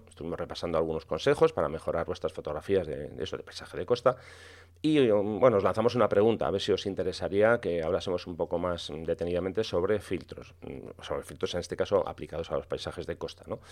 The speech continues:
Ya habíamos hablado de filtros anteriormente, pero bueno, hoy vamos a centrarnos un poco más quizá en, en los filtros que, que uso en mi caso para, para paisaje de costa.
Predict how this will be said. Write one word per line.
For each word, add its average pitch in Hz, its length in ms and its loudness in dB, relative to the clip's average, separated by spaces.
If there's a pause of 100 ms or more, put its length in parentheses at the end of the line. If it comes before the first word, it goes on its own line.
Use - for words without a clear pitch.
(380)
Ya 92 160 2
habíamos 92 360 2
hablado 92 280 4
de 90 100 4
filtros - 360 -2
anteriormente, 135 680 2
pero 87 180 -2
bueno, 78 160 -2
hoy 85 80 -4
vamos 85 240 -2
a 80 60 -8
centrarnos 82 400 -4
un 87 80 -6
poco 80 180 -8
más 82 240 -10
quizá 78 400 -8
en, 67 180 -10 (280)
en 67 180 -10
los 67 100 -12
filtros - 300 -10
que, 64 400 -8
que 71 240 -8
uso 76 400 -6 (140)
en 69 120 -12
mi 73 60 -12
caso 80 300 -8
para, - 340 -12
para 64 140 -6
paisaje - 340 -12
de 62 100 -6
costa. - 320 -20